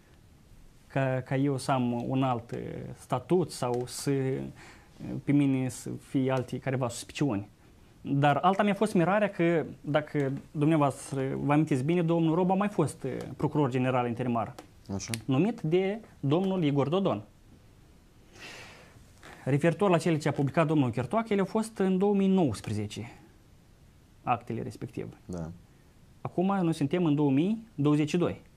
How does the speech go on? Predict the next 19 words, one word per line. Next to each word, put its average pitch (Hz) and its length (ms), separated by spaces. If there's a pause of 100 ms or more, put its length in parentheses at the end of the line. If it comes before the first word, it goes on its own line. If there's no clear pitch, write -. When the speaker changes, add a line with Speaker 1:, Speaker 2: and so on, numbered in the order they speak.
(920)
Speaker 1:
Când 139 180
domnul 185 260
Robu 170 260
a 123 40
fost 151 360
numit 143 320
procuror 135 360
general 127 360
interimar, 95 540 (1120)
m, 139 240
apare 180 260
întrebarea 156 600 (440)
de 139 140
ce 170 600
nu 143 320
a 131 60
prezentat 135 480
un 127 100
interes 127 720